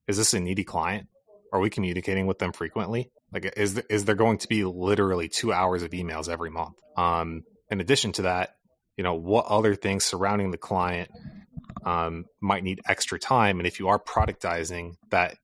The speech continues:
you're able to wiggle between two accounts because one is more demanding and, and it's needed to get them to the performance that they need to be. And as the owner of the agency, you need to start factoring that in and know that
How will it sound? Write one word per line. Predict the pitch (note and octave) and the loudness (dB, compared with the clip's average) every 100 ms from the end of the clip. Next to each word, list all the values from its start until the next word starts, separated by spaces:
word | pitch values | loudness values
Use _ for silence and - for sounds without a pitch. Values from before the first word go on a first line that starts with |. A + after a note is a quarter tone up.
| - | -6
you're | G#2+ F#2+ | -4 2
able | G#2 F#2 | 2 0
to | - | -4
wiggle | F#2 F#2+ F2+ | -4 -2 -2
between | E2 E2+ - F2+ | -6 -4 -4 -4
two | - F2 | -10 -12
accounts | - F#2+ E2+ E2 - - _ _ | -8 -6 -6 -4 -4 -4 _ _
because | F#2+ - F2+ | -6 -4 -2
one | F#2 G#2 G2 | 2 2 4
is | F#2+ F#2 | 0 0
more | F2 E2+ | -2 -2
demanding | E2+ E2+ E2+ E2+ | -4 -6 -6 -6
and, | E2+ F#2 | -8 -8
and | G#2 | -6
it's | F2+ - | -6 -4
needed | G2 A2 A2 F2 - | -2 2 2 0 -4
to | F2 | -6
get | F#2+ - | -6 -4
them | F2 F2 _ | -6 -6 _
to | - | -6
the | E2 | -6
performance | - - G2 F2 E2 - | -12 -4 -2 -2 -2 -4
that | - F2 | -4 -6
they | - E2+ | -4 -6
need | F2 F2 - | -6 -8 -10
to | E2 | -10
be. | F2+ D#2+ - _ _ | -10 -12 -16 _ _
And | F#2+ F2 D#2+ E2 - _ - - - - | -2 -2 -4 -8 -12 _ -20 -20 -14 2
as | G#2+ F#2+ | 2 2
the | F2 | -4
owner | G#2+ C3 A2 D#2+ D#2+ F2 | 2 4 4 0 -4 -6
of | F2 | -6
the | |
agency, | E2+ E2+ F2+ - | -6 -6 -8 -8
you | F2 | -8
need | F2 - | -6 -6
to | |
start | - - E2 | -4 -4 -6
factoring | - F2+ - - E2 E2+ | -2 -4 -2 -10 -8 -4
that | E2 E2 - | -6 -6 -2
in | B2 G2+ F2+ | 0 0 -2
and | F2 F2+ | -4 0
know | G2 F#2+ | 2 2
that | F2 E2 D#2 - | 0 -6 -6 -8